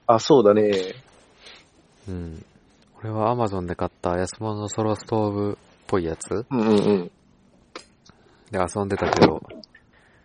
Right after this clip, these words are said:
Speaker 1: ではどうだった？
Speaker 2: それもなかなか使えそうだね。焚き火として使うのはちょっと大変だけど、
Speaker 1: うん。
Speaker 2: 薪をバンバンバンバン入れてかないといかんけど。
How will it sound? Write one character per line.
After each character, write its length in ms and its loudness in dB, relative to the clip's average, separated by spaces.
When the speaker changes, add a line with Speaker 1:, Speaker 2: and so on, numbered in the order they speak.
Speaker 1:
で 60 -4
は 120 6
ど 120 6
う 40 8
だ 100 2
っ 100 -10
た？ 180 4
Speaker 2:
そ 140 -2
れ 100 -2
も 140 -2
な 120 0
か 100 0
な 100 -2
か 80 0
使 260 -4
え 60 -2
そ 160 -2
う 20 2
だ 100 0
ね。 220 -2
焚 140 -4
き 140 0
火 80 4
と 140 -2
し 80 -6
て 100 -8
使 200 0
う 100 2
の 100 -2
は 140 2
ち 120 -20
ょ 20 -16
っ 40 -20
と 140 -2
大 200 -4
変 120 -8
だ 100 -4
け 80 -6
ど、 140 -4
Speaker 1:
う 20 -8
ん。 40 -10
Speaker 2:
薪 260 4
を 40 0
バ 120 2
ン 40 -12
バ 100 -2
ン 40 -4
バ 80 -2
ン 60 -4
バ 80 -6
ン 20 -
入 40 0
れ 60 0
て 100 -6
か 100 -6
な 100 -4
い 60 -6
と 80 -12
い 40 -12
か 140 -10
ん 80 -12
け 120 -10
ど。 120 -10